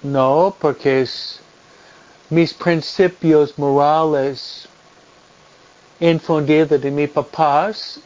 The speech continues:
en la fe católica dice de no vivir juntos antes de la boda, del sacramento del matrimonio.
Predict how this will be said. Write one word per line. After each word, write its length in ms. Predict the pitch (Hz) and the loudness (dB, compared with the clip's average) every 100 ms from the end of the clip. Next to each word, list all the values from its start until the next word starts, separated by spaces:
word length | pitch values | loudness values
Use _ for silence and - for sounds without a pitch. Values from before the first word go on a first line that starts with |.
| 160 | -10
en 160 | 139 | -4
la 80 | 139 | -4
fe 240 | - 156 143 | 0 0 0
católica 520 | 151 - 143 139 143 | -2 -2 -2 0 0
dice 360 | 139 135 - | 0 -2 -2
de 140 | 135 131 | -2 0
no 240 | 143 165 | 2 0
vivir 340 | 160 139 147 135 | 0 0 0 0
juntos 720 | - 165 160 - 135 120 - | -2 -2 -2 0 -2 -2 -4
antes 500 | 135 143 - 123 - | -4 -4 -4 -6 -4
de 160 | 120 | -4
la 100 | 117 | -4
boda, 600 | 110 185 208 170 131 104 - _ _ _ _ _ _ _ | 0 2 2 2 0 -2 -16 _ _ _ _ _ _ _
del 380 | 139 127 120 147 | -2 0 -2 -6
sacramento 600 | - 170 - 143 139 139 | -2 -2 -2 -10 -10 -8
del 140 | 127 123 | -8 -8
matrimonio. 640 | 123 - 151 180 175 113 | -10 -6 0 0 0 -6